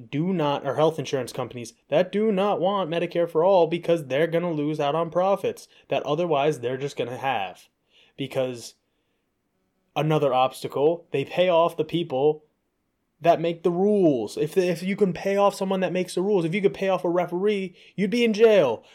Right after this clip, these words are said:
But no, it's legal here in the United States. You just, you know,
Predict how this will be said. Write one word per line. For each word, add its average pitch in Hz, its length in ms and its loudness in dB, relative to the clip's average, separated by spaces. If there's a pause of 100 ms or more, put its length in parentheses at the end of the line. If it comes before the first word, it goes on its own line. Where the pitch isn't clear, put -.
(140)
But 160 120 4
no, 160 260 2
it's 139 180 -4
legal 143 500 2
here 117 280 -4
in 110 100 -6
the 113 80 -8
United 110 260 -8
States. - 420 -12
You 165 80 -8
just, 190 320 -8 (280)
you 220 80 -8
know, 190 240 -4